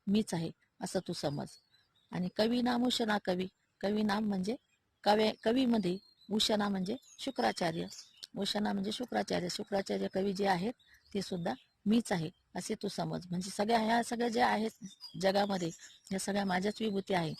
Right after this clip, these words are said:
आणि सगळ्यांना जेव्हा बघशील त्यांच्यामध्ये तू मलाच जेव्हा बघशील त्यावेळेस तुझ्या सगळ्या कामाचं नियोजन व्यवस्थित होईल असे भगवान श्रीकृष्ण त्याला सांगत असतात की ज्या ह्या सृष्टीमध्ये जे आहे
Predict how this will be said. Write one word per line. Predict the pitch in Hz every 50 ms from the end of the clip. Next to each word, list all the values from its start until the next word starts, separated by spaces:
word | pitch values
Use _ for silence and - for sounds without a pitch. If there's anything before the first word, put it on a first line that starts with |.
| - - - _ -
आणि | - 160
सगळ्यांना | - - 196 190 208 208 214 214
जेव्हा | 214 208 208 208
बघशील | 202 196 208 - - - 196 190 - - - _ -
त्यांच्यामध्ये | 185 190 202 - 196 190 196 190 185 -
तू | 202
मलाच | 190 180 180 196 214 208 202 -
जेव्हा | - 202 190 190
बघशील | 185 185 - - - 208 180 - - - - - - _ -
त्यावेळेस | 208 202 202 202 202 190 -
तुझ्या | - 208 202 185
सगळ्या | - - 180 180 175
कामाचं | 170 - 170 170 170 165 165 - 226 269 - _ _ _ _ _ _ _ _ _ _ _ - -
नियोजन | 185 190 196 190 185 180 190 196 190
व्यवस्थित | 180 185 180 180 - - - 240 - _ _ _ _ _ _ _ -
होईल | 180 180 175 165
असे | 165 180 - -
भगवान | 180 175 175 175 175
श्रीकृष्ण | 170 - 180 - - 170 - - 165 151
त्याला | - 165 180 233 269 - _ _ _ _ _ _ _ _
सांगत | - - 214 202 196 185 175 -
असतात | 160 160 - - - 160 156 - _ _ _ _ _ _ - - -
की | 196 190
ज्या | 180 180 202 196 202 214 - -
ह्या | 175 185 202 220
सृष्टीमध्ये | 208 - 226 202 - - 233 226 226 226 220 220
जे | 190 214 247 247 247 254
आहे | 240 214 202 202 202